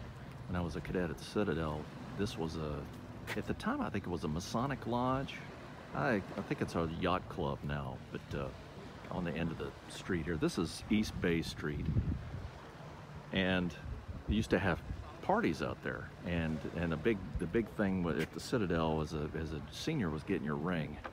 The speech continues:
And we used to have ring parties out there a lot of times. And there was a story, uh, and it, and it happened every year where, you know, guys are end up having a little too much fun and they high-fiving each other. Well, one guy's ring went right off the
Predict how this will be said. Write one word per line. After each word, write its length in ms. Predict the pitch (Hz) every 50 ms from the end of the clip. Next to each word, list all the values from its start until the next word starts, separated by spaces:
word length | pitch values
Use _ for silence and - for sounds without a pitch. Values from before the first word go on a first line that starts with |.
| - - - - - -
And 100 | - 82
we 80 | 87 87
used 120 | - - -
to 60 | 92
have 120 | 85 78
ring 260 | 78 87 113 120 110
parties 440 | - - - 87 80 78 78 71 -
out 300 | 85 78 73 76 76 -
there 160 | - 76 73
a 40 | 73
lot 220 | 73 73 73 71 -
of 80 | -
times. 460 | - - 78 76 76 76 76 - - - - - - - - - - - - - - - - - - - - - -
And 360 | - 92 92 92 87 85 82 78 - -
there 120 | 98 95
was 220 | 92 90 - - -
a 40 | -
story, 720 | - - - 127 127 131 117 98 98 95 92 87 90 87 - -
uh, 200 | 92 90 87 69 62 69
and 140 | - 90 -
it, 120 | 85 82 - - -
and 140 | 95 90
it 100 | 92 85
happened 380 | 85 107 120 120 117 - 98 95
every 200 | 95 92 92 87
year 280 | 90 95 107 107 92 90
where, 220 | 87 82 78 78 80 - - - 90
you 80 | 90
know, 60 | 82 78
guys 300 | 82 92 90 87 80 82
are 140 | 78 80 85
end 180 | 90 85 80
up 80 | 82 -
having 260 | 95 98 90 82 85
a 20 | 85
little 160 | 85 82 82
too 140 | - - 90
much 180 | 87 80 -
fun 380 | - - - 95 98 98 90 85
and 100 | 76 76
they 140 | 78 76 76 - - - - - - - - - - - -
high-fiving 640 | - 98 87 85 - - 104 92 90 92 90 90
each 220 | 87 85 80 - -
other. 240 | 85 82 82 80 80
Well, 200 | 82 85 85 82
one 200 | 95 101 98 95
guy's 260 | 95 90 85 80 87
ring 380 | 87 87 98 98 92 87 82
went 160 | 80 80 76 71 - - - - 80
right 260 | 87 101 98 101 95
off 300 | 98 92 95 95 92 90 - - -
the 200 | 87 82 80 85